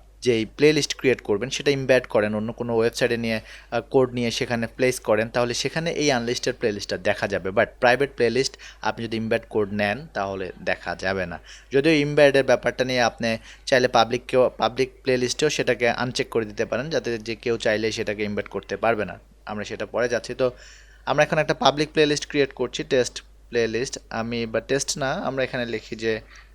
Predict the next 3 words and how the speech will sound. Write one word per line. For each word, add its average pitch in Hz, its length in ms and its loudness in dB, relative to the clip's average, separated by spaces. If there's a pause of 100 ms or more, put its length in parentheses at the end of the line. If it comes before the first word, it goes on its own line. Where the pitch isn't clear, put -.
(120)
ফানি, 113 340 -2 (2000)
ফানি 110 400 -4 (2000)
ভিডিও 104 480 -4